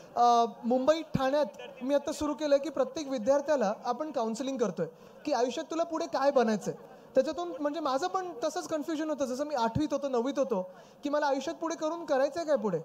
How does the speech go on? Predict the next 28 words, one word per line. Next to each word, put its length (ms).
अर्थात 320
राजकारणात 540
यायचं 200
ही 80
माझी 220
नेहमीची 320
आवड 300
होती, 280
पण 180
ती 160
खरोखर 300
आवड 340
मी 100
माझ्या 220
प्रोफेशनमध्ये 640
करू 180
शकतो 280
का, 180
तर 40
ह्याच्यावर 400
कोणीतरी 460
आपल्याला 340
एक 120
counseling 400
करणं 280
गरजेचं 380
असतं. 260
आणि, 420